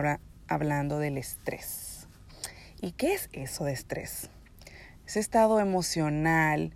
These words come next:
que nos hace sentir cansados, frustrados, que nos abruma, que nos hace sentir reactivos. Hoy vamos a ver qué hacer ante esta situación,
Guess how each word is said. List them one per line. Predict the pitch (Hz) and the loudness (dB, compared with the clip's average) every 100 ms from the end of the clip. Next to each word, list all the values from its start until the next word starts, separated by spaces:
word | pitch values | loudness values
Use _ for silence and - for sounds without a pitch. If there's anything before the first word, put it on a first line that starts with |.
| - - - - | -14 -20 -20 0
que | 160 | 2
nos | 156 143 - | 2 0 0
hace | 160 185 | 0 0
sentir | 175 185 170 185 170 | -2 -2 0 0 -2
cansados, | 165 160 147 139 - - 165 160 156 151 151 - | -2 -2 -2 -2 -2 2 4 4 4 2 0 -6
frustrados, | 165 151 - - 165 165 160 - 78 - 160 - - - - | -8 -8 -10 0 4 6 6 4 4 2 -2 -6 -16 -20 -20
que | - 156 | -2 0
nos | 151 - | 0 2
abruma, | 156 156 170 170 165 160 160 156 160 - - - | 2 4 4 4 4 4 2 0 -4 -10 -20 -14
que | - 160 | 2 4
nos | 156 156 - - - - | 4 2 0 -2 -4 -2
hace | 156 170 | -2 0
sentir | 196 175 160 170 165 | 0 0 2 0 0
reactivos. | 151 160 147 - - 151 135 - - - - - | 4 6 6 4 -2 -2 -2 -6 -12 -18 -20 -2
Hoy | 170 | 2
vamos | 190 208 | 2 2
a | 214 | 4
ver | 196 185 | 4 4
qué | - 202 | 2 2
hacer | 233 214 240 320 339 | 2 0 2 2 2
ante | 165 156 151 156 151 | 0 2 2 2 2
esta | 156 - 160 | -2 -2 -6
situación, | 156 - - - | -4 -6 -6 -8